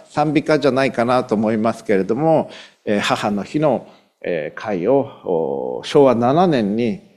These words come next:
日比谷公会堂を借りて行っていました、すでに。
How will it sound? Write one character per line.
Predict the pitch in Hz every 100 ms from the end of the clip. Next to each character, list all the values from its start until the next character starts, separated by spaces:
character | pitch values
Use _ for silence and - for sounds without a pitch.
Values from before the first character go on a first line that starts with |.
| _
日 | 127
比 | 131
谷 | 131
公 | - 110
会 | - 98 90
堂 | 90 87 131
を |
借 | 139 92
り | 87
て | - 95 85 -
行 | - - 92
っ | 82
て | - 82 71 - _ _ _ _
い | 117
ま | 123
し | 120 -
た、 | - -
す | - 101
で | 85
に。 | 57